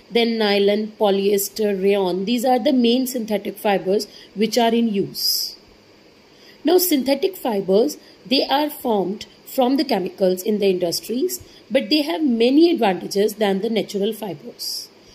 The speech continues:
Like, they are comparatively stronger, wrinkle-free, and have lesser water absorbing properties, so they dry quickly. They are also used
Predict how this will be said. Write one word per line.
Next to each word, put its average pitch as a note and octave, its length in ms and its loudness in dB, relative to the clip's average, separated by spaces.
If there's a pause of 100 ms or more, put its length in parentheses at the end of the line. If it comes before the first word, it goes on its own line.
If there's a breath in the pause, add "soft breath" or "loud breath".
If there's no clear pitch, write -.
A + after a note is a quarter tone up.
(180 loud breath)
Like, B3+ 440 0
they C#4 240 -2
are E4+ 200 -2
comparatively A3+ 760 0
stronger, F#3+ 640 -2 (840)
wrinkle-free, A#3+ 880 -2 (880)
and G#3+ 460 -2 (540)
have C#4 400 -2
lesser B3+ 640 2
water A#3 300 0
absorbing A3+ 500 0
properties, A3+ 580 -2 (260 loud breath)
so D#4+ 160 0
they D4+ 240 4
dry A#3+ 280 0
quickly. - 500 -6 (1700)
They D4+ 280 2
are - 60 -8
also A#3 400 2
used A#3 400 4